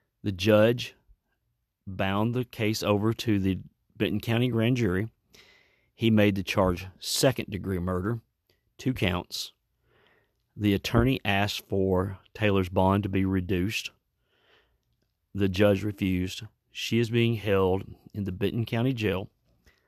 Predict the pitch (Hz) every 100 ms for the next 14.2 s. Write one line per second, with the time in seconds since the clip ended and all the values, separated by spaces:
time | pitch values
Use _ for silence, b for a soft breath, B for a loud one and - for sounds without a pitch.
0 | _ _ - 104 95 - 87 90 92 90
1 | 95 80 85 87 85 73 87 - 52 -
2 | - _ _ _ _ _ _ - B B
3 | B B B 123 127 127 - 139 131 117
4 | 117 113 107 - 98 101 107 113 123 123
5 | - _ - 110 92 87 98 95 92 95
6 | - 113 135 - b b b - 104 202
7 | - 95 87 - - 139 135 110 101 -
8 | 90 87 85 - - 90 92 - - _
9 | _ _ _ _ _ _ _ _ _ 101
10 | 92 - 101 - 98 92 113 107 98 127
11 | 127 - _ _ 98 98 113 117 117 120
12 | 107 - 113 110 - 110 107 107 107 b
13 | b b b - - 101 - 110 120 -
14 | 98